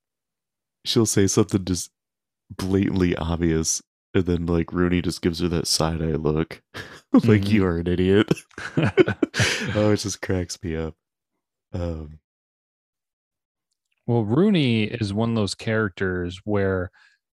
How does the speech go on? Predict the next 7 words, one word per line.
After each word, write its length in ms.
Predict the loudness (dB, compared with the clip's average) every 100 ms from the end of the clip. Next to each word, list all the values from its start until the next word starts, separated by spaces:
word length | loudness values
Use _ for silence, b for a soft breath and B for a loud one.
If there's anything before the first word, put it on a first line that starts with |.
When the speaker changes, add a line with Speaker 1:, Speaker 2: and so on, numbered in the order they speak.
| _ -4
Speaker 2:
perfectly 600 | 0 0 0 -6 -6 -6
cast. 720 | -6 -6 -8 -12 -18 -18 -20 _ _ _ _
Speaker 1:
Yeah. 440 | -4 -4 -6 -14 -18 -4
Speaker 2:
And, 580 | -2 0 0 -2 -6 -8 -2
I 60 |
mean, 280 | 0 0 -2
those, 480 | 2 2 2 0 -6